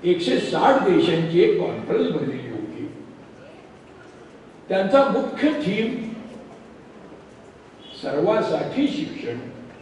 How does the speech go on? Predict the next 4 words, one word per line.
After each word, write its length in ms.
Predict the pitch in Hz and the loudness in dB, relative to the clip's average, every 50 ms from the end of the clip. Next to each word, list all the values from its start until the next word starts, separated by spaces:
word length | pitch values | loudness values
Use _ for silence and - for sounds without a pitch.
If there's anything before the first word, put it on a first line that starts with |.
| - - - - - - - - - - - - - - - - - - - - - - - - - - - - | -20 -20 -20 -20 -20 -20 -20 -20 -20 -20 -20 -20 -20 -20 -20 -20 -20 -20 -20 -20 -20 -20 -20 -20 -20 -20 -10 -4
युनिव्हर्सल 680 | 139 151 147 143 - - 220 - - - 269 302 302 285 | -2 -2 0 0 2 2 2 2 4 4 6 6 6 6
एज्युकेशन 600 | 226 175 156 165 165 170 - - - - - - | 4 2 2 0 0 0 0 -2 -2 -4 -4 -6
हा 160 | - - - 120 | -6 -4 -4 -4
होता. 440 | 110 101 98 - - - 82 - | -4 -4 -4 -6 -8 -8 -8 -8